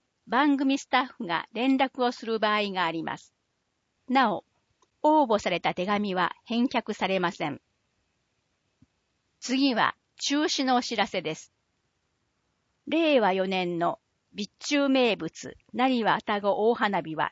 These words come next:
中止となりました。成羽病院、看護師、薬剤師募集。成羽病院では、看護師、薬剤師を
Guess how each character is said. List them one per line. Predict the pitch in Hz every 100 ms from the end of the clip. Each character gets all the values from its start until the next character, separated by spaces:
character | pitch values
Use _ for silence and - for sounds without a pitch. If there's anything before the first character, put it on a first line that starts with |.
| -
中 | - 262
止 | 277 226
と | 233
な | 220
り | 185 175
ま | 156
し | - -
た。 | - - _ _ _ _ _ _ _ _ _ _ _ _ _ _ _ _ _ _ -
成 | 208 294
羽 | 294 285
病 | 262 254 202 175
院、 | 156 - _ -
看 | 262 277 254
護 | 262
師、 | - 160 - -
薬 | 196 294
剤 | 277 285 220
師 | - 165
募 | 165
集。 | 170 - 156 135 - _ _ _ _ _ _ _ _ _ _ _ _ _ -
成 | 226 277
羽 | 311 320
病 | 311 269 208
院 | 185
で | 165 156
は、 | 143 - _ _ _
看 | - 269 254
護 | 233 240
師、 | - 156 - _ -
薬 | 196 - 302
剤 | 311 254
師 | 254 - 143
を | 131